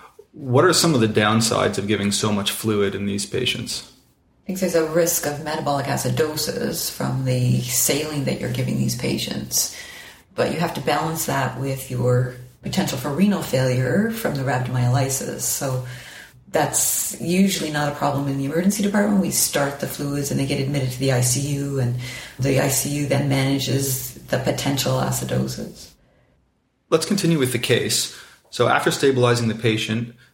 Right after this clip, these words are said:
Speaker 1: you go to see a few other patients in the emergency department, and there's an overhead call for you to come to resus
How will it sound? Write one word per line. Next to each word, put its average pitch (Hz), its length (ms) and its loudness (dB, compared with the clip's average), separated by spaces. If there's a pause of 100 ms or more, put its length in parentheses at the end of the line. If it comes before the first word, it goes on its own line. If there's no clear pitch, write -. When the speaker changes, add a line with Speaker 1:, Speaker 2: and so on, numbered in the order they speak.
(100)
Speaker 1:
you 113 100 -4
go 110 120 4
to 107 80 2
see 110 180 4
a 104 60 0
few 110 180 4
other 113 160 4
patients 107 460 -2
in 104 80 -2
the 98 80 -4
emergency 101 300 -6
department, - 560 -2 (260)
and 110 200 0
there's 107 160 0
an 110 80 0
overhead 117 460 4
call 110 380 2
for - 180 -6
you 110 100 2
to 107 60 0
come 104 180 -2
to 104 100 -6
resus 113 800 0